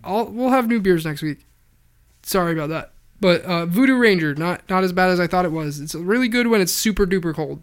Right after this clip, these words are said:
That's what I liked about it. Once it started warming up, it was a little bit less bearable. So it's, it's definitely a f-, super cold beer, in my opinion. Uh, it was less bitter that way.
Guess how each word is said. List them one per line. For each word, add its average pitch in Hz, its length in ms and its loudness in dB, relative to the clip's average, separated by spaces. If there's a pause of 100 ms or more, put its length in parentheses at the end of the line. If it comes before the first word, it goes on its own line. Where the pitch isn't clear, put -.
That's 180 180 -4
what 175 100 -4
I 156 60 -4
liked 139 240 -8
about 131 220 -14
it. - 80 -20 (540)
Once - 180 2
it 208 40 -6
started 233 280 0
warming 196 260 0
up, 180 120 -4
it 175 40 -4
was 165 120 -6
a - 20 -4
little 156 140 -4
bit 156 120 -8
less 139 160 -8
bearable. 123 380 -10 (640)
So 147 220 -4
it's, 147 200 -8
it's 165 180 -6
definitely 175 300 -2
a - 20 -2
f-, - 200 -8
super 185 320 -4
cold 143 280 -8
beer, 139 360 -10
in 165 80 -8
my 135 100 -8
opinion. 151 520 -8 (460)
Uh, 143 220 -6
it 156 60 -6
was 156 180 -6
less 165 300 -6
bitter 147 480 -6 (200)
that - 160 -14
way. - 220 -18